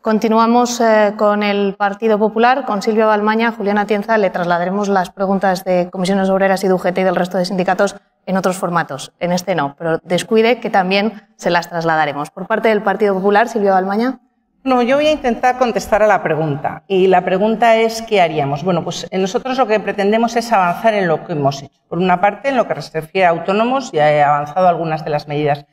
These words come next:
Speaker 2: Pero en lo que se refiere al modelo de contratación,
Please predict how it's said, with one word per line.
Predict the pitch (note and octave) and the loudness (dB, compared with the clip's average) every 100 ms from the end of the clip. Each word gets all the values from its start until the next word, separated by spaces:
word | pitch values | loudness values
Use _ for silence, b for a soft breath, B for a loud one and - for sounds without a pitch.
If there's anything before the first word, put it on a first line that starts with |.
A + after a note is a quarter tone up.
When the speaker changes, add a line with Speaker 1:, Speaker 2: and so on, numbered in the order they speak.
| _ _ | _ _
Speaker 2:
Pero | - G3 | -2 0
en | |
lo | F#3+ | 0
que | F#3 | -2
se | G3+ | -6
refiere | G3 F#3+ C#4 C#4+ | -6 -4 0 2
al | C4 A#3 G#3 | 4 4 2
modelo | F#3 G3+ B3+ | 2 2 2
de | A#3+ | 2
contratación, | A#3 G3 F#3+ F3+ F3+ F#3+ G#3+ A#3 B | 0 0 0 0 0 0 0 0 B